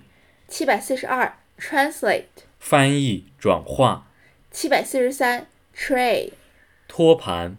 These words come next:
Speaker 2: 文件盒。
Speaker 1: 七百四十四，treasure。
Speaker 2: 宝物、财富。
Speaker 1: 七百四十五，treat。
Speaker 2: 宴请、款待。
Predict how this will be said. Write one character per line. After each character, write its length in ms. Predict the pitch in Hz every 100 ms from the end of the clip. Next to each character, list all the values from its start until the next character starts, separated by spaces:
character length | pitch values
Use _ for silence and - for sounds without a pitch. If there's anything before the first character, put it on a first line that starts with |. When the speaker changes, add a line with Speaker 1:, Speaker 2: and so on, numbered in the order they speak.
| -
Speaker 2:
文 200 | 95 98
件 240 | 127 147
盒。 420 | 98 90 85 90 - _ _ -
Speaker 1:
七 180 | -
百 140 | 285 220
四 220 | - 240
十 100 | 254
四 320 | 277 285 - _ _ -
，treasure。 600 | - 262 277 196 - - _ _ _ _ -
Speaker 2:
宝 220 | 101 87
物、 420 | 101 139 127 - _
财 300 | - 95 90
富。 360 | - 147 110 76 _ _ _ _
Speaker 1:
七 180 | - 349
百 140 | 277 226
四 180 | 285
十 120 | 277 294
五 260 | 240 - - _
，treat。 380 | - - 277 - - - _ _ _
Speaker 2:
宴 260 | 156 139 101
请、 320 | - 90 80 - _
款 340 | - 101 80 80
待。 340 | 127 113